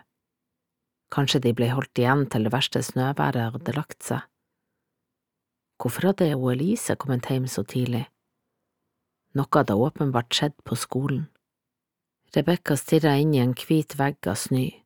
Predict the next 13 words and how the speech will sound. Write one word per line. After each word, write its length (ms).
Det 80
piska 480
om 80
kinnene, 480
og 140
hun 160
kunne 100
knapt 380
se 180
handa 320
foran 400
seg. 220
«Amund!» 540